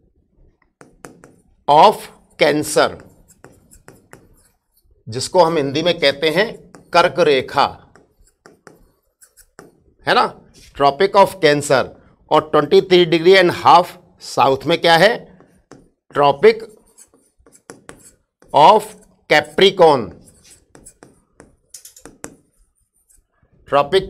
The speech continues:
of Capricorn, जिसे हम क्या कहते हैं हिंदी में? मकर रेखा। तो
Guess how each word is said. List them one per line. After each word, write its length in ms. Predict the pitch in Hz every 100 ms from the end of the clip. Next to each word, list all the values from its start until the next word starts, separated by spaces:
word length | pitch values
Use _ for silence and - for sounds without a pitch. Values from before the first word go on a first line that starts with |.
| -
of 220 | 165 240 - - _ _ - _ 170
Capricorn, 680 | 156 - 196 196 170 147 101 - _ _ _
जिसे 320 | 98 135 165
हम 180 | 165 180
क्या 180 | - 160
कहते 280 | 156 143 185
हैं 80 |
हिंदी 220 | 165 156 170
में? 300 | 226 254 - _ -
मकर 420 | 127 156 165 139
रेखा। 340 | 110 95 - 95 _ _ - _ _ _ _ _ _
तो 200 | - -